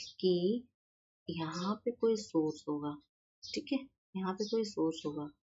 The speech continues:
जो कि एक frequency पर, एक frequency पर कहीं पे जा रही है, लेकिन वो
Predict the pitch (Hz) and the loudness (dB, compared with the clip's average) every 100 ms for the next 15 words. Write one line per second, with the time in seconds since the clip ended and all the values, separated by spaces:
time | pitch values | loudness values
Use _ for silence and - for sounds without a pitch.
0 | _ - 185 214 220 - 160 - 165 160 | _ 0 2 4 2 0 -4 2 4 6
1 | 165 - 107 - 165 160 165 - _ _ | 4 4 2 2 0 2 0 -2 _ _
2 | _ _ 175 - 165 165 160 160 160 - | _ _ -8 -2 -2 2 2 2 2 -2
3 | - 208 - - - 180 170 - 240 294 | 0 -2 -2 -14 -8 -4 -4 -2 -4 -4
4 | - _ - 160 151 147 143 147 - _ | -10 _ -4 -2 -4 -6 -6 -8 -12 _
5 | _ _ 185 196 208 - 262 180 - - | _ _ 4 6 6 6 6 6 0 -14
6 | _ 170 175 190 240 | _ -12 -4 8 12